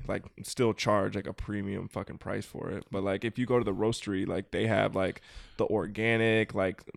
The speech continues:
more, like, exclusive, um, beans that, that they'll, I mean, but, like, it's,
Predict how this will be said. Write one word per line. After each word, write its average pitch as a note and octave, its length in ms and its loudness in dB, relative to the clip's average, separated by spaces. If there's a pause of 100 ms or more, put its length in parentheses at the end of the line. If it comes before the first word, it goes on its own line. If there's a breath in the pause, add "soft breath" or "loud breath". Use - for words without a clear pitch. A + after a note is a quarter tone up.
more, G#2+ 320 4
like, G#2+ 240 0
exclusive, G#2+ 1160 2 (360 soft breath)
um, G2 640 0 (520)
beans A2+ 580 4
that, G2 320 2 (320)
that G2+ 180 -2
they'll, G2+ 200 2 (120)
I A#2 80 4
mean, A#2 240 2
but, B2 140 6
like, A#2 180 6
it's, - 280 2